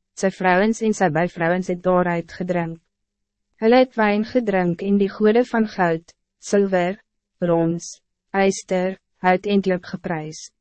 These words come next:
Meteens verskyn daar toe 'n mensenhand wat op die gepleisterde muur van die paleis skryf, reg teenoor die kandelaar. Die koning het die hand gesien terwyl dit skryf.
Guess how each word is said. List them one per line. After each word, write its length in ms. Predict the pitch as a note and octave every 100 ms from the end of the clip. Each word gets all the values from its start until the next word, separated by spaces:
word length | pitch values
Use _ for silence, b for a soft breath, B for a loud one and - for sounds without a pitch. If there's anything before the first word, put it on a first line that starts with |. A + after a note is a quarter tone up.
| _ _ _ _ _ -
Meteens 400 | A3+ A#3 A#3+ -
verskyn 420 | A#3+ - B3+ B3+
daar 220 | A3 G#3
toe 240 | G#3 G#3+ G#3+
'n 120 | G#3+
mensenhand 600 | G#3 A3 A#3 G3 F3+ F3
wat 180 | F#3+ F#3+
op 120 | G#3+
die 80 | A#3+
gepleisterde 800 | A#3+ A#3 A#3+ A#3 A#3 - B3 B3
muur 400 | G#3+ F#3+ F#3+ A#3+
van 160 | - F#3+
die 140 | G3 G3
paleis 440 | F#3+ F#3+ F#3+ -
skryf, 500 | - E3 B2 A#2 - _ _ _
reg 240 | F#3+ F#3+
teenoor 360 | - G#3 F#3+ F#3
die 120 | F#3
kandelaar. 720 | F#3 E3+ E3+ E3 D#3+ D#3+ E3 - _ _ _ _ _ _ -
Die 100 | A#3
koning 400 | C4 C4 C4+ C4
het 100 | A3+
die 120 | G3+
hand 240 | F3+ F#3+
gesien 400 | - - G3+ G#3
terwyl 360 | G#3+ G#3 F3 E3+
dit 200 | F3 F3
skryf. 640 | - - E3+ F3 G3 -